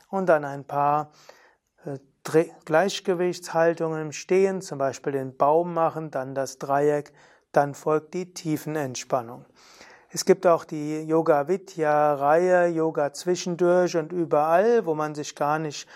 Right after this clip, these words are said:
auf den Boden begibt, den man also auch mit Schuhen und Rock machen kann und auch mit Anzug und Krawatte. Und da ist zum Beispiel die, der Drehsitz auf dem Stuhl eine der Übungen.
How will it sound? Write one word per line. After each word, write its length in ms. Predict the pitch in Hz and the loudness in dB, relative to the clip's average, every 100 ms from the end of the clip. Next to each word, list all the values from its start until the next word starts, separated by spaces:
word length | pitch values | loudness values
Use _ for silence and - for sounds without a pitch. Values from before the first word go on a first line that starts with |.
| - - | -20 -6
auf 180 | 151 - | -4 -4
den 200 | 143 131 | -6 2
Boden 580 | 180 220 220 196 190 | 4 4 0 -8 -4
begibt, 520 | 196 190 226 233 _ 151 | -2 2 0 0 _ -12
den 140 | 143 | -8
man 160 | 143 160 | -8 -6
also 220 | 139 156 | -2 0
auch 260 | 156 143 | 0 -2
mit 140 | 143 - | -8 -10
Schuhen 540 | - 196 202 190 185 | -4 0 2 0 -6
und 300 | 160 135 131 | -8 -10 -4
Rock 320 | 151 185 185 170 | 0 0 0 -2
machen 400 | 175 160 175 165 | 0 0 -6 0
kann 360 | 185 202 226 - - - - - | 2 2 -4 -14 -20 -20 -20 -8
und 220 | 151 156 | -6 -4
auch 320 | 147 139 - | -2 -2 -2
mit 140 | 143 | -6
Anzug 480 | 165 160 160 165 151 | -2 -2 -2 -4 -4
und 220 | 147 143 | -6 -6
Krawatte. 680 | - 151 143 160 - 202 196 - - - _ | 0 2 2 0 0 -2 -4 -8 -20 -20 _
Und 320 | 175 165 160 | -4 -4 -4
da 180 | 139 156 | 2 2
ist 200 | 147 151 | 2 -4
zum 100 | 143 | -2
Beispiel 600 | 139 139 - 151 147 147 | 0 0 -2 0 0 0
die, 380 | 143 135 156 180 - - _ - | -4 -4 -2 -4 -10 -20 _ -4
der 100 | 139 | -4
Drehsitz 720 | - 143 156 175 156 156 156 156 | 0 4 4 4 4 2 2 -4
auf 200 | 135 - | -6 -6
dem 180 | 139 | -10
Stuhl 540 | 127 - 170 175 170 170 | -10 -6 -2 0 0 0
eine 340 | 156 175 190 | 2 2 2
der 200 | 175 170 | 0 0
Übungen. 580 | 175 175 160 156 156 | 2 2 2 0 -4